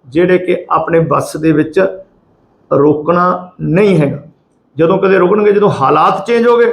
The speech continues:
ਫਿਰ ਆਪਾਂ ਮਤਲਬ ਕੁਛ ਕਹੀ ਜਾਈਏ, ਫਿਰ ਘਟ ਜਾਣਗੇ। ਜੇ ਮੰਨ ਲਓ ਤੁਸੀਂ ਕੋਈ ਐਸੀ ਕਹਾਣੀ ਜੋ ਵਾਪਰ ਜਾਂਦੀ ਆ,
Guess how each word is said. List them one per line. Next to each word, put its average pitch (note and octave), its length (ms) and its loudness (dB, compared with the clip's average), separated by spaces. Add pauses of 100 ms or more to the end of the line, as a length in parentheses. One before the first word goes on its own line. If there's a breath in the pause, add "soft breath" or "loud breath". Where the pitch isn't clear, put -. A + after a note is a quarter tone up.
(640)
ਫਿਰ G3 180 -2
ਆਪਾਂ G3+ 420 0 (400)
ਮਤਲਬ E3+ 560 -4
ਕੁਛ F3 240 -4
ਕਹੀ G3 220 2
ਜਾਈਏ, F#3+ 400 0 (280)
ਫਿਰ E3 260 0
ਘਟ D3 100 -2
ਜਾਣਗੇ। E3 300 0
ਜੇ E3+ 120 2
ਮੰਨ E3+ 160 -2
ਲਓ E3 80 0
ਤੁਸੀਂ E3 240 0
ਕੋਈ E3 400 0 (260 loud breath)
ਐਸੀ E3 480 0
ਕਹਾਣੀ D#3 320 0
ਜੋ D3+ 340 -2
ਵਾਪਰ C#3+ 300 -2
ਜਾਂਦੀ E3 300 2
ਆ, D#3 260 -2